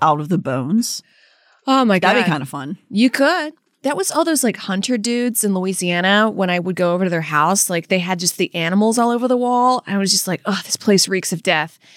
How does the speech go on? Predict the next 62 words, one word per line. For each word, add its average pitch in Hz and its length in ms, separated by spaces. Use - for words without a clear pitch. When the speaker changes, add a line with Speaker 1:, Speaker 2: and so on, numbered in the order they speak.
Speaker 2:
And 226 300
their 220 120
wife 202 380
was 202 200
either 196 300
a 180 120
hunter 180 480
also. 190 480
And 233 120
she'd 190 80
be 185 40
Speaker 1:
Yeah. 180 60
Speaker 2:
like, 180 80
"Me 320 300
and, 240 200
me 339 180
and 196 100
Chucker, 349 380
we 320 180
go 285 100
out 247 220
there, 254 160
we 302 100
go 262 160
hunt 208 260
together. 208 360
Speaker 1:
Yeah. 196 240
Speaker 2:
And - 80
I 320 140
ain't 214 160
gonna 226 140
get 254 140
some 180 140
mud 294 180
on 240 160
my 269 160
boots. 226 360
You 320 100
ain't 262 160
my 254 120
friend 311 180
unless 277 180
you 277 80
get 277 160
mud 294 180
on 262 120
my 285 140
boots." 254 220
Or 294 180
they 277 100
would 262 140
just - 160
be, 233 60
like, 226 220
in 226 160
the 214 80
kitchen 220 440
just 185 180
shaking. 226 600
Speaker 1:
Yeah, 196 400
yeah, 208 220
yeah. 214 340